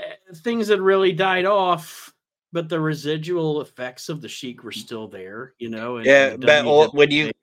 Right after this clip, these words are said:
Speaker 1: A.
Speaker 2: w-, when you tell an old dude
Speaker 1: Big
Speaker 2: that you
Speaker 1: time.
Speaker 2: liked wrest-, when you tell, uh, like, a, like, a forty-five, fifty-year-old guy that you liked wrestling, they, they bring up,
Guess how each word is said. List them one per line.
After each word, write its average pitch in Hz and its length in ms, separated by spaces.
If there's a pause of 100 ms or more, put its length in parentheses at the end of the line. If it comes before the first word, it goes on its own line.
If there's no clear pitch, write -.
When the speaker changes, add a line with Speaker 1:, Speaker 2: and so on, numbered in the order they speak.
(320)
Speaker 1:
A. 143 60
Speaker 2:
w-, - 100
when 139 180
you 156 120
tell 156 300
an 143 60
old 131 300
dude 131 280
Speaker 1:
Big 113 100
Speaker 2:
that 117 100
you 117 80
Speaker 1:
time. 120 80
Speaker 2:
liked 120 240
wrest-, 123 320 (300)
when 123 100
you 131 80
tell, 135 300
uh, 123 120
like, 113 180
a, 107 180 (560)
like, 120 160
a 117 100
forty-five, 123 840
fifty-year-old 127 640
guy 117 280
that 113 100
you 113 140
liked 113 240
wrestling, 110 520
they, 110 260
they 113 260 (160)
bring 127 260
up, 120 220